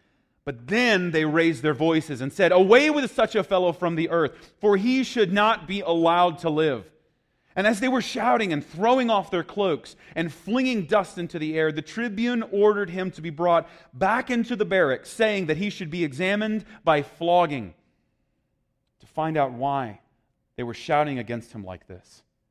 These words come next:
But when they had stretched him out for the whips, Paul said to the centurion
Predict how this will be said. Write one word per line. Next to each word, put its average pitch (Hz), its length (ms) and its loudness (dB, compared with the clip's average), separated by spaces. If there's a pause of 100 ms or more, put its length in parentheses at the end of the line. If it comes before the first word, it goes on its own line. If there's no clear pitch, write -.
(600)
But 151 140 -4
when 185 300 0
they 214 100 4
had 185 200 -4
stretched - 420 -6
him 175 100 -6
out 151 200 -4
for 160 240 -4
the 160 80 -2
whips, 147 460 -6
Paul 147 240 -4
said 180 360 -4
to 202 100 -8
the 170 80 -8
centurion 139 720 -8